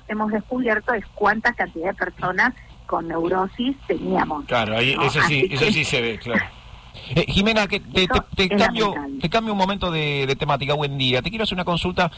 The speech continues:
Speaker 3: Eh, bueno, ya sabemos, este claramente ha sido un año con todo estos, todas estas características que vos comentabas recién.
Speaker 1: Sí.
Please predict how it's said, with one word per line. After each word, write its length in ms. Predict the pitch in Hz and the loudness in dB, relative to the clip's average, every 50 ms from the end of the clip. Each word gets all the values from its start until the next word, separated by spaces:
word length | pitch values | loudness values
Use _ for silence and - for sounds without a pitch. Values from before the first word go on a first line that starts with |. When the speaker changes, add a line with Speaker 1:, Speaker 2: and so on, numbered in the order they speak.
| - - | -8 -2
Speaker 3:
Eh, 220 | 131 139 127 107 123 | 0 0 0 0 2
bueno, 160 | 139 151 135 | 2 2 2
ya 80 | - 156 | 2 2
sabemos, 400 | - 135 139 160 139 123 110 - - | 2 2 2 2 2 0 -2 -2 -2
este 200 | 139 131 - 135 | -4 -4 -4 -4
claramente 360 | - 131 131 127 131 143 131 | -2 0 0 0 0 0 -4
ha 40 | 120 | -4
sido 300 | - - 117 120 117 - | -4 -4 -4 -4 -4 -6
un 200 | - 117 117 113 | -6 -6 -2 0
año 300 | 117 117 120 127 127 131 | 0 0 0 0 -2 -2
con 340 | 120 - 107 110 123 117 104 | 0 0 0 0 0 -2 -4
todo 240 | - - 113 120 123 | -4 -2 0 2 2
estos, 720 | 127 123 - - 127 120 110 107 104 101 98 95 92 - - - - | 2 0 0 0 0 2 2 2 2 2 0 0 -2 -4 -6 -10 -2
todas 140 | - 139 139 | 0 0 2
estas 140 | 135 135 110 | 2 0 2
características 920 | - 127 123 113 - - 120 113 131 - - 131 - - 131 127 - - - | 2 0 0 0 -2 -4 -4 -4 -4 -4 -6 -6 -2 0 -2 -2 -2 -6 -10
que 220 | - 107 107 104 104 | -6 -2 -2 0 0
vos 140 | 104 113 - | 0 -2 -2
comentabas 460 | - 113 113 107 117 123 123 120 120 | 0 -2 0 2 2 2 2 2 0
recién. 340 | 120 120 - 160 175 180 185 | 0 -2 0 2 2 2 2
Speaker 1:
Sí. 140 | - 277 | 0 -4